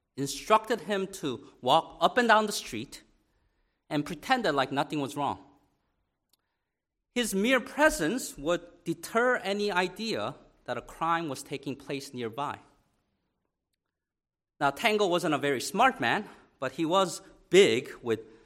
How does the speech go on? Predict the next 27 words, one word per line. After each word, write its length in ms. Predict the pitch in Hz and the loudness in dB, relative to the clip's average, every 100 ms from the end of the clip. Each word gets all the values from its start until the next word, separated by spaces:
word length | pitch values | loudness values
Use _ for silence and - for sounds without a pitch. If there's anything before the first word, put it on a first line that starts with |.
| _ | _
a 60 | 107 | -8
wide 460 | 104 127 156 170 - | 6 8 10 8 2
chest 460 | - 170 156 - | -2 0 0 -2
and 120 | 131 | -6
huge 440 | 127 156 151 151 - - | -4 -2 -2 -4 -8 -14
shoulders. 760 | - 147 143 147 151 151 - - _ _ _ _ _ _ _ _ _ _ _ _ _ - | -8 -4 -2 -2 -4 -6 -14 -18 _ _ _ _ _ _ _ _ _ _ _ _ _ 0
And 160 | 160 | 6
once 260 | 170 302 302 | 10 10 10
that 220 | 277 190 | 6 6
uniform 520 | 254 269 269 196 180 | 4 2 2 0 2
was 160 | 160 151 | 0 0
on 280 | 170 240 175 | 2 2 2
him, 240 | 117 123 - _ _ _ _ _ - | -4 -6 -12 _ _ _ _ _ -14
he 60 | 120 | -4
looked 360 | 113 - - | -4 -6 -16
sharp, 520 | - - 160 175 - - _ _ _ - _ _ _ | -14 -4 0 0 -2 -12 _ _ _ -20 _ _ _
handsome, 760 | - 151 160 180 - 175 170 175 - _ _ _ | -8 0 2 2 0 -2 -4 -6 -14 _ _ _
and 100 | - | -10
impressive. 640 | 110 98 - 160 - 175 175 - _ _ _ _ _ _ _ _ _ _ _ _ _ _ | -10 -6 -2 -2 -2 -6 -8 -12 _ _ _ _ _ _ _ _ _ _ _ _ _ _
He 60 | 233 | 0
could 240 | 226 - | 0 6
definitely 560 | 202 226 202 156 120 110 | 6 6 4 0 -2 -6
pass 520 | - 156 123 101 - | -8 -4 -2 -4 -10
as 120 | 120 113 | -10 -10
a 60 | |
real 240 | 107 127 123 | -6 -6 -6
cop. 380 | - 131 - | -4 -6 -6